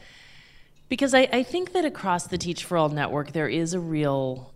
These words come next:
I mean, everyone's obsessed with the idea that, I mean, we start with a group of people and we need to develop them. I mean, we, we all know we have to invest an immense amount in developing the mindsets, the skills, the knowledge that a great teacher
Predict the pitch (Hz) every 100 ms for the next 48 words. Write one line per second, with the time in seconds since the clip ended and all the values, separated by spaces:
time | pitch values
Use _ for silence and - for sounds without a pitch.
0 | - - - 143 113 101 - - 87 98
1 | 143 151 127 123 127 120 127 117 - 120
2 | 123 117 117 117 113 113 117 113 - 131
3 | 127 127 - 156 135 139 131 135 123 131
4 | 143 117 135 120 98 120 120 127 131 139
5 | 139 135 131 127 123 117 - 90 104 127
6 | 113 117 - 160 170 165 170 151 147 147
7 | 135 131 131 123 135 127 127 123 - 131
8 | 131 139 135 139 139 135 123 127 131 127
9 | 127 - 131 127 131 131 131 131 - 135
10 | - 131 123 123 127 127 127 127 131 -
11 | 123 127 123 - - 120 - 123 120